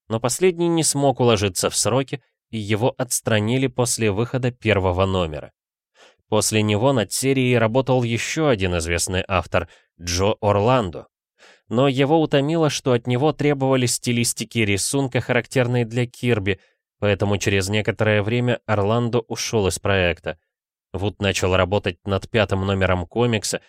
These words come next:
но вскоре понял, что его не устраивает работа по методу Марвел. Вот что он рассказывал в интервью много лет спустя. «Мне нравилось работать со Стэном над «Сорви головой», за исключением одного.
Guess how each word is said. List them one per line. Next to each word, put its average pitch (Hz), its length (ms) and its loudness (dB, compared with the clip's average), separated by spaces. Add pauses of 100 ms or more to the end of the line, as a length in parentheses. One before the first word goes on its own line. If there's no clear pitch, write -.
(200)
но 90 100 -4
вскоре 139 300 0
понял, 139 360 2
что - 220 -6
его 107 240 -2
не 110 120 0
устраивает 107 760 0
работа 95 420 0
по - 100 -2
методу 85 400 -2
Марвел. 90 560 -4 (580)
Вот 131 200 0
что - 220 0
он 127 100 2
рассказывал 127 720 4
в 113 80 2
интервью 117 480 0
много 117 300 0
лет 92 180 2
спустя. - 640 -4 (1120)
«Мне 113 260 -4
нравилось 165 480 4
работать 135 480 2
со 110 180 0
Стэном 135 480 0
над 107 180 0
«Сорви 107 320 0
головой», 120 520 2
за 113 180 0
исключением 127 760 -2
одного. 107 600 0